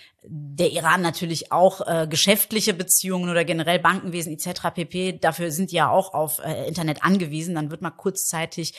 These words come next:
keine Ahnung, von zwölf bis eins mal das Internet, äh, wieder hochgefahren. Ähm, und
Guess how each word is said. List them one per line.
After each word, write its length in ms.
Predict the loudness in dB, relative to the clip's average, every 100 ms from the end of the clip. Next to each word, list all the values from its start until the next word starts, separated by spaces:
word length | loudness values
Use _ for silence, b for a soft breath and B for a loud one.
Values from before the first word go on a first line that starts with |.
| B B B
keine 180 | -4
Ahnung, 200 | -2 -4
von 120 | -6 -6
zwölf 240 | -4 -2
bis 140 | -4
eins 240 | -2 -2 -2
mal 80 | -2
das 160 | -4
Internet, 480 | -6 -6 -4 -4 -4 -4
äh, 320 | -4 -4 -4
wieder 160 | 0 4
hochgefahren. 560 | 4 2 4 4 4 -2 B B B B
Ähm, 680 | 0 2 0 -2 -6 -6 -8 -4
und 300 | -4 -2